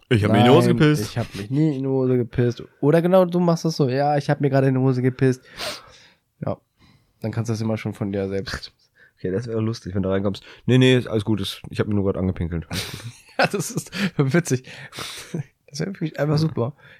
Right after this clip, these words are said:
Speaker 2: Ist rein, so. Braucht gar nicht zu gucken, „Ja, ich hab mich gerade angepinkelt, ciao.“
Speaker 1: Ja.
Speaker 2: So. Das
Speaker 1: Nee,
Speaker 2: haben
Speaker 1: gut.
Speaker 2: wir aber, ja, jetzt haben wir doch aber das schon, haben wir das schon schnell ab, ähm, abgegrast, sag ich
Speaker 1: Abge-,
Speaker 2: mal.
Speaker 1: abgehakt.
Speaker 2: Aber was ich, ähm,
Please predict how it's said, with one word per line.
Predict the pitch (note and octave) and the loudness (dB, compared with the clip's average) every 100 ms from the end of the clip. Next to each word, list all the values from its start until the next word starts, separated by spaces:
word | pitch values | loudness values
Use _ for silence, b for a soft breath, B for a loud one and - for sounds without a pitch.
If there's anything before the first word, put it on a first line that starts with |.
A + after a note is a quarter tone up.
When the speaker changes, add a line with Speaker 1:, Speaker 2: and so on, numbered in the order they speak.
| _ | _
Speaker 2:
Ist | - | -2
rein, | B2+ C3+ | 0 0
so. | A#2+ A#2 A2+ b b b _ | 0 -4 -6 b b b _
Braucht | B2+ | -4
gar | F3+ | 0
nicht | F#3+ | 0
zu | F3+ | 0
gucken, | F#3+ E3+ | -6 -2
„Ja, | D#3 E3+ | 0 2
ich | E3 E3 | 0 0
hab | |
mich | E3 | -2
gerade | E3 D3 | -2 0
angepinkelt, | D#3 D#3 C#3+ C3+ C#3+ - | 2 0 0 0 -2 -4
ciao.“ | D#3 - b b b | -10 -10 b b b
Speaker 1:
Ja. | - A2 _ _ _ _ b b b b b _ | -12 -12 _ _ _ _ b b b b b _
Speaker 2:
So. | G3 D#3+ - _ _ B B B B B | 2 2 0 _ _ B B B B B
Das | A#2 G2+ | 2 4
Speaker 1:
Nee, | |
Speaker 2:
haben | C3+ | 6
Speaker 1:
gut. | C3+ | 6
Speaker 2:
wir | |
aber, | C3+ C3+ - - | 6 4 2 -10
ja, | A2+ | -8
jetzt | A2 B2 | -6 -8
haben | - | -6
wir | C#3+ | -4
doch | B2 | -2
aber | B2 A#2+ | -4 -6
das | A2+ A2 - | -8 -12 -16
schon, | - D#3 | -8 -6
haben | G#3 | -4
wir | G3+ | -4
das | F#3+ | -6
schon | - E3+ | -6 -6
schnell | - D#3+ D3+ | -4 -6 -4
ab, | - - - | -4 -6 -4
ähm, | A#2 A2 G#2+ G#2+ _ _ _ _ _ _ _ _ - | -6 -6 -8 -12 _ _ _ _ _ _ _ _ -4
abgegrast, | B2 - B2 - G#2+ G#2 G#2+ | -4 0 -2 0 0 0 -2
sag | G#2+ | -2
ich | G#2+ | 0
Speaker 1:
Abge-, | G#2+ | 0
Speaker 2:
mal. | G#2 E2 | -2 -4
Speaker 1:
abgehakt. | E2 - F2 F2+ F2 - - B B B B B - | -10 -10 -6 -6 -8 -12 -20 B B B B B -8
Speaker 2:
Aber | A#2 A2+ | -4 -2
was | A2+ | -2
ich, | A2 B B B - | -6 B B B -4
ähm, | G#2 G#2 G#2 G#2+ | -2 -2 -2 -6